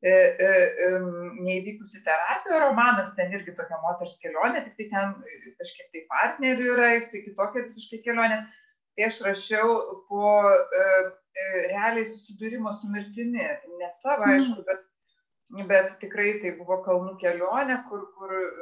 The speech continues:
Speaker 1: numirė moteris ir aš kažkaip tai labai mane sukrėtė, ta moteris buvo nuo, nuo mano amžiaus ir mes važiavome kartu, sėdėjome autobuse.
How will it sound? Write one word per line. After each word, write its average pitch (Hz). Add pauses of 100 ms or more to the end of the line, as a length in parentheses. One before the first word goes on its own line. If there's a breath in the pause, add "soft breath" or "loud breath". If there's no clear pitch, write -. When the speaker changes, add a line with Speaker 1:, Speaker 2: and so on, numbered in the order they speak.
(100)
Speaker 1:
numirė 180
moteris 180
ir 208
aš 208
kažkaip -
tai 214
labai 185
mane 170
sukrėtė, 269
ta 208
moteris 190
buvo 185
nuo, 185
nuo 185
mano 180
amžiaus 214
ir 185
mes 175
važiavome 190
kartu, 180
sėdėjome 180
autobuse. 220